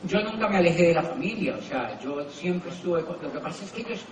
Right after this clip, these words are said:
quedaron viviendo muy lejos de donde yo estaba, pero yo nunca me desvinculé de ellos, yo siempre estuve vinculado a ellos y, y yo crecí con una familia,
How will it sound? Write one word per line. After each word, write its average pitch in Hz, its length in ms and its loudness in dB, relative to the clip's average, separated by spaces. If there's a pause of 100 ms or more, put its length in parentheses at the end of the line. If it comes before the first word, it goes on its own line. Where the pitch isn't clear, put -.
(300)
quedaron 156 340 8
viviendo 165 440 2
muy 156 220 -2
lejos 165 400 4
de 156 100 0
donde 131 220 -2
yo 139 120 -4
estaba, 127 560 0 (2500)
pero 262 520 10 (180)
yo 254 200 8
nunca 226 320 2
me 190 180 6
desvinculé 160 560 4
de 147 280 6
ellos, 175 340 0 (760)
yo 175 100 2
siempre 196 340 -2
estuve 180 260 0
vinculado 139 480 -2
a 127 80 2
ellos 135 500 -2
y, 131 260 -4
y 135 80 -10
yo 156 240 0
crecí 139 460 0
con 160 240 -2
una 151 160 -2
familia, 147 600 -4